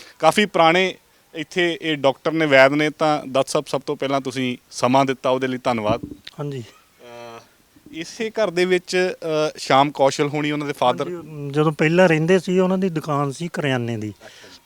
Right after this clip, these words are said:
Speaker 2: ਤੇ ਸ਼ਾਮ ਕੌਸ਼ਲ ਜੀ ਪੜ੍ਹਦੇ ਸੀ।
Speaker 1: ਅੱਛਾ।
Speaker 2: ਤੇ ਪੜ੍ਹਨ ਤੋਂ ਬਾਅਦ ਉਹਨਾਂ ਨੂੰ ਇਹ ਕਿਸੇ ਨੂੰ ਪਤਾ ਨਹੀਂ ਕਿੱਦਾਂ ਜ਼ਿੰਦਗੀ 'ਚ ਮਤਲਬ ਰੁਤਬਾ ਮਿਲਿਆ ਉੱਧਰ ਜਾਣ ਦਾ,
Speaker 1: ਹੂੰ।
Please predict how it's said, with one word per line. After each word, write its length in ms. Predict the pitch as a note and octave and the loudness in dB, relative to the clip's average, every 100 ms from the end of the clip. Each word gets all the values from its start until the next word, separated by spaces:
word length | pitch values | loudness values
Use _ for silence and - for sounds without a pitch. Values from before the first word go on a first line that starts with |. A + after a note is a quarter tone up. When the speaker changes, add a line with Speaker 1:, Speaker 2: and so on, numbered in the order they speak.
| - | -10
Speaker 2:
ਤੇ 420 | C#3 C3+ C3 B2 | -4 -2 0 -2
ਸ਼ਾਮ 500 | - - C3 C#3+ D#3 | -6 -6 -2 -2 -2
ਕੌਸ਼ਲ 400 | D#3+ D3+ - D#3 | 0 0 0 -4
ਜੀ 280 | D3 D3+ C#3+ | 0 0 -2
ਪੜ੍ਹਦੇ 380 | - A#2+ C3+ D#3+ | -4 -8 -4 -4
ਸੀ। 180 | C#3+ A#2 _ _ | -4 -10 _ _
Speaker 1:
ਅੱਛਾ। 220 | - _ - - _ - | -20 _ -20 -20 _ -18
Speaker 2:
ਤੇ 80 | C#3+ | -14
ਪੜ੍ਹਨ 320 | - D3 F3 | -6 -6 -6
ਤੋਂ 180 | F#3 D3 | -6 -6
ਬਾਅਦ 340 | C#3+ C3+ D#3+ D#3 D3+ C#3+ C3+ C3 _ _ - | -2 0 0 2 2 0 -2 -8 _ _ -10
ਉਹਨਾਂ 240 | C#3 D3+ | -6 -4
ਨੂੰ 160 | D3 C#3+ | -2 0
ਇਹ 260 | D3 D3 C#3 _ _ _ _ _ _ _ | 2 0 0 _ _ _ _ _ _ _
ਕਿਸੇ 240 | - B2+ D#3 | -20 -10 -6
ਨੂੰ 220 | C#3 C3 | -4 -6
ਪਤਾ 220 | - B2+ D3 | -6 -4 -4
ਨਹੀਂ 120 | D3 | -4
ਕਿੱਦਾਂ 280 | C#3+ C#3+ C#3 | -4 -4 -2
ਜ਼ਿੰਦਗੀ 420 | C#3+ C#3 C3+ C3+ | -2 -2 -2 -2
'ਚ 100 | D3+ B2+ A2+ _ _ _ _ _ _ _ _ _ _ _ _ _ - | -2 -2 -4 _ _ _ _ _ _ _ _ _ _ _ _ _ -16
ਮਤਲਬ 580 | C3+ B2+ A#2 C3+ B2+ A#2+ | -10 -10 -8 -6 -4 -4
ਰੁਤਬਾ 300 | A#2+ A2+ B2+ | -6 -10 -8
ਮਿਲਿਆ 340 | C3 B2+ B2+ C3 | -6 -2 -2 -2
ਉੱਧਰ 260 | B2+ B2+ | -2 -4
ਜਾਣ 300 | D3 C#3 C3 | -2 -2 -4
ਦਾ, 140 | B2 B2 | -8 -12
Speaker 1:
ਹੂੰ। 260 | - A#2+ | -14 _